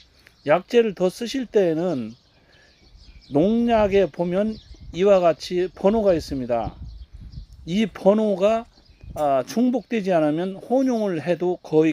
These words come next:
괜찮다고 보면 됩니다. 이 농약을 하실 때 바닷물을 좀 섞어서 주면 좋다고 추천을 해드리고 싶고요. 지난,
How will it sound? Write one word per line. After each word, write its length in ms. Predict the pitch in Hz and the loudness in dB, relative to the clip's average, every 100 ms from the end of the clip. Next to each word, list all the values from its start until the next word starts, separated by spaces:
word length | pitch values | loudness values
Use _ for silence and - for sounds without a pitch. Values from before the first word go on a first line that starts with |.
| - | -2
괜찮다고 840 | - 160 180 170 156 139 147 151 - _ _ - | -6 -4 -2 -4 -6 -6 -6 -6 -10 _ _ -2
보면 300 | 170 175 151 | 0 0 -2
됩니다. 500 | 139 123 113 104 87 _ _ _ _ _ _ | -4 -4 -2 -4 -8 _ _ _ _ _ _
이 120 | 190 165 | -6 0
농약을 520 | 175 226 247 214 185 | 2 2 2 2 0
하실 280 | 175 - 208 | -2 -6 -8
때 580 | - 151 143 143 113 107 - - - _ | -2 2 4 4 2 -2 -16 -20 -20 _
바닷물을 800 | - 165 202 220 208 190 185 180 | -4 0 2 2 0 0 -2 -2
좀 220 | 170 170 | -2 -4
섞어서 800 | 147 208 - 202 - 160 143 135 - | -2 -4 0 0 2 2 2 0 -4
주면 440 | 156 156 143 120 - - _ | -4 -2 -2 -4 -14 -20 _
좋다고 840 | - 175 - 170 143 143 131 117 107 _ - _ - | -6 -6 -2 -2 0 2 2 0 -4 _ -20 _ -20
추천을 640 | - - 208 180 143 135 - | -20 -4 -2 0 -4 -6 -12
해드리고 580 | - 190 - 185 208 190 | 0 0 0 -2 -2 -4
싶고요. 680 | - - 123 110 127 98 98 _ _ _ _ _ _ _ | -8 -8 -4 -2 -2 -4 -10 _ _ _ _ _ _ _
지난, 720 | - - 196 220 226 220 220 | -8 -2 2 2 2 0 -4